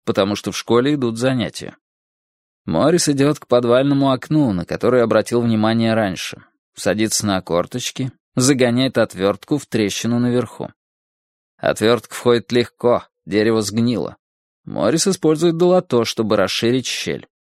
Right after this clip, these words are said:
Стекло дребезжит, но не разлетается. Замазка ссохлась, и появились полости. Вероятность того, что в старом здании установлена охранная сигнализация, тает на глазах.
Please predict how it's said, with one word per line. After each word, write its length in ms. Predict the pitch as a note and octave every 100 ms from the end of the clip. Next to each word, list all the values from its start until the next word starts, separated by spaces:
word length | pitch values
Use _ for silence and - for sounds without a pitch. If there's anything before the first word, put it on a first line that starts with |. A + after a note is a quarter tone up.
| _
Стекло 440 | - - G#2+ A#2+ C3
дребезжит, 680 | C#3 C#3+ D3+ C#3 D3 D#3+ F3
но 120 | D#3+
не 100 | D#3+
разлетается. 800 | D#3+ D3+ D#3+ - F3 - - - _ - - _
Замазка 540 | G2+ A2 B2 B2 -
ссохлась, 640 | A2+ - C3+ D3+ E3 - -
и 120 | - C#3+
появились 580 | D#3 D3 B2 A2+ A2+
полости. 580 | - F2+ D2 - - - - _ _ _ _
Вероятность 600 | A#2+ C#3 C#3 C3 C3 -
того, 220 | C3+ C3+
что 180 | B2 C3
в 40 |
старом 360 | - C3 B2+ B2
здании 380 | A2 C3 B2+ A#2+
установлена 600 | A2+ - B2 B2 A#2 A#2
охранная 400 | A2 B2+ A#2+ A#2
сигнализация, 1120 | - G#2+ A#2 A#2 A2+ A#2+ F3+ - D#3+ D#3+ D3 - _ _
тает 360 | B2+ A2+ B2 A2
на 120 | G#2+
глазах. 600 | G2+ F#2+ F2+ D2 - -